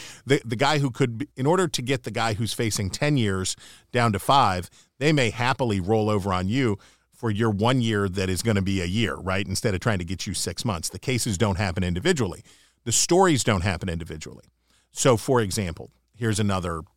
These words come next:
hypothetical. The Wall Street Journal has a story that the, that the administration doesn't like, right? So they have a, they have a story that's negative for the administration, and somebody says, Hey, but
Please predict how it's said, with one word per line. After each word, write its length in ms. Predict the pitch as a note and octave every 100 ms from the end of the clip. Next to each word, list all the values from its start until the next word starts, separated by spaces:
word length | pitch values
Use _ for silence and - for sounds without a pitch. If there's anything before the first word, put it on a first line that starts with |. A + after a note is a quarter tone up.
| _
hypothetical. 680 | - F2+ F2 F#2+ D#2 - - _ _ _ _ _ _ _ _ _ _ _ _ -
The 240 | G#2+ A#2+
Wall 180 | A#2+ C#3
Street 180 | - A2+
Journal 220 | B2 A2
has 160 | A2+ G2
a 40 |
story 260 | - A2+ G2+
that 180 | F#2+
the, 120 | - G2
that 280 | G#2 G#2+ -
the 200 | G#2+ G2+
administration 640 | F#2 G2+ F#2+ G#2 F2+ F#2+ F2
doesn't 360 | C#3+ B2+ G#2
like, 340 | F#2 B1+ - - _ _ _ -
right? 260 | G2 A2 - _ _ _
So 100 | -
they 120 | A2+
have 140 | A#2+ A2
a, 60 |
they 200 | G2+ A2+
have 120 | A2 F#2+
a 40 |
story 220 | - A2+
that's 200 | F2+ -
negative 320 | A2+ C3 G#2
for 80 | -
the 100 | F2+
administration, 540 | F2+ F2+ F2 F2+ E2+ F#2+
and 100 | F2
somebody 240 | G#2 F#2
says, 340 | - F#2+ E2+ - - _ _ _
Hey, 200 | - D3+
but 420 | B2+ A#2+ D#3 F#2